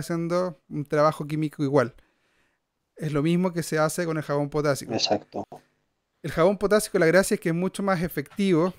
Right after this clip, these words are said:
Speaker 1: ¿Y por qué está permitido dentro de la agricultura eco-, eh, ecológica orgánica?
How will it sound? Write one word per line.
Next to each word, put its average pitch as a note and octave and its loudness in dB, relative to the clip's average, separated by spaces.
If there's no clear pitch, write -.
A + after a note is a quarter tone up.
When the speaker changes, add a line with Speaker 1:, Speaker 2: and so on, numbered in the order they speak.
Speaker 1:
¿Y G3 -2
por F3 -2
qué G3 2
está G3 0
permitido F#3+ 0
dentro E3 -2
de - -2
la D#3+ 0
agricultura C#3+ -2
eco-, E3 -2
eh, C#3 0
ecológica C#3+ 0
orgánica? F3 0